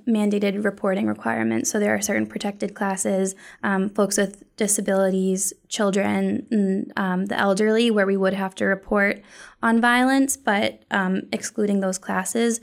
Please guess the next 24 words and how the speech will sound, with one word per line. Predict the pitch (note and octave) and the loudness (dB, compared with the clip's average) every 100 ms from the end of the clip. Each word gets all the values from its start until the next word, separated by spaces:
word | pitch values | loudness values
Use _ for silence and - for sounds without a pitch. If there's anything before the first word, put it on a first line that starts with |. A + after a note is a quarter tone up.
| - - - | -12 -20 -6
all | A3+ G3+ | 0 2
of | G3+ | 2
our | G#3 | 0
services | A3 A3 A3 G#3+ G#3 | 0 0 0 -2 0
are | G3 | -2
confidential. | F#3+ G3+ G3 G#3 G3 G#3 C4 C#4 | -2 -4 -2 -2 0 0 2 0
And | - A#3 A3 | 2 2 4
then | G#3 G#3 G3+ | 4 0 0
in | A3 G#3+ | 0 0
the | G#3 | 0
case | G#3 A3+ G#3 G#3 - - - - - | -2 0 0 0 -4 -10 -18 -16 -4
where | A3 G3+ G3 G3 G3 G3 G3+ _ _ _ _ | 2 4 4 2 0 -2 -8 _ _ _ _
the | A3+ | -6
police | A#3 A3 G3+ - | 0 0 0 0
are | A3+ G#3 | 2 4
involved, | A#3+ B3+ C#4+ D4 D4+ C#4+ - - - | 4 4 4 2 2 0 -4 -6 0
New | A#3 A3 | 2 4
Hope | A3 G#3 | 2 0
does | G#3+ G3+ | 0 0
have, | - G#3+ G3+ G#3+ | 2 0 0 0
um, | G#3 G3+ G3 G3+ | 0 0 0 0
advocates | G3 G3+ - A3+ - | 0 0 -4 -6 -2
who | G#3+ | 0
work | G3+ | 0